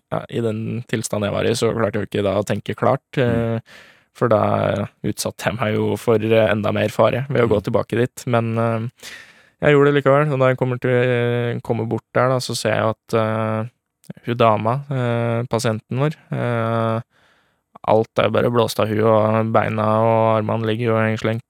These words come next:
Speaker 1: rundt, og hun er, eh, hun er ganske død, for å si det sånn.
Speaker 2: Mm.
Speaker 1: Og så ser jeg da Pete, eh, Pete Reed, eh, som sto ved siden av meg, han lå jo også der, eh,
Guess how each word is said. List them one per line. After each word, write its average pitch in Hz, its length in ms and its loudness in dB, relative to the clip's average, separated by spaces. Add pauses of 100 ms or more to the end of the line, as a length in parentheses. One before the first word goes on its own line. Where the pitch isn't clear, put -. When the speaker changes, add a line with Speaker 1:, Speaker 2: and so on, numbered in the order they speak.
(140)
Speaker 1:
rundt, 120 420 -4
og 113 720 -4
hun 113 100 -2
er, 113 240 -2
eh, 113 460 -2 (400)
hun 139 100 -2
er 117 100 0
ganske 117 400 -2
død, 123 180 0
for 143 100 2
å 131 80 0
si 139 100 2
det 135 100 0
sånn. 160 340 -4
Speaker 2:
Mm. 135 120 -6
Speaker 1:
Og 135 60 -4
så - 340 -6
ser 117 140 -2
jeg 113 140 0
da 110 340 -2 (140)
Pete, - 540 -8
eh, 113 280 -4 (500)
Pete 117 240 -2
Reed, 117 260 0 (220)
eh, 117 320 -6
som 123 160 -10
sto 120 180 -4
ved 113 80 -2
siden 113 200 -2
av 107 80 -2
meg, 110 100 0
han 110 260 -4
lå 110 160 0
jo 110 100 0
også - 280 -6
der, - 180 -4 (100)
eh, 113 600 -6